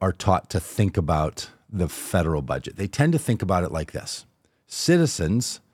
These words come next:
have money. They give their money to the federal government, and then the federal government spends the money.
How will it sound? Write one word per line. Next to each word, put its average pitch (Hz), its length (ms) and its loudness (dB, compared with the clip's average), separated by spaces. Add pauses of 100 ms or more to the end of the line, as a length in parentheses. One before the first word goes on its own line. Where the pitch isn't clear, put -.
(180)
have 92 300 2
money. 117 580 2 (1080)
They 104 200 4
give 131 480 4
their 139 180 4
money 123 360 4
to 117 200 2
the 107 100 2
federal 104 480 2
government, 95 680 0 (1200)
and 110 160 6
then 107 120 4
the 101 60 2
federal 110 460 2
government 98 540 2 (180)
spends 90 600 0
the 131 100 2
money. 156 320 2